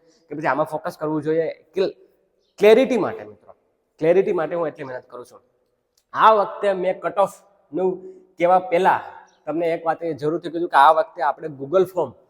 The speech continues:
મેં સબમિટ કરાવડાવ્યું છે. મેં Google ફોર્મ તમને બધાને સર્ક્યુલેટ કરાવી દીધું છે, Telegram-માં પણ નાખી દીધું છે, બરાબર? And WhatsApp ગ્રુપમાં પણ જોઈન કરી દીધું છે.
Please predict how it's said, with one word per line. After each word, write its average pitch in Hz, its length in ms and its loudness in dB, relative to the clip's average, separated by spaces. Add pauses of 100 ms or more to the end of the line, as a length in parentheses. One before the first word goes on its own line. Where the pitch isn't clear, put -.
(320)
મેં 139 100 -6
સબમિટ 127 420 -10
કરાવડાવ્યું 117 440 -6
છે. 139 120 -20
મેં 131 80 -14
Google 139 280 -4
ફોર્મ 147 280 -6 (540)
તમને 139 220 -4
બધાને 139 440 -6
સર્ક્યુલેટ 139 480 -12
કરાવી 123 240 -4
દીધું 117 220 -18
છે, 110 80 -20
Telegram-માં 165 560 -2
પણ 180 60 -8
નાખી 180 200 -10
દીધું 170 240 -10
છે, 180 140 -14 (420)
બરાબર? 165 420 -4 (120)
And 147 120 -4 (360)
WhatsApp 160 220 -6
ગ્રુપમાં 156 340 -8
પણ 135 100 -18
જોઈન 117 160 -18
કરી 101 200 -20
દીધું 101 200 -20
છે. 104 120 -20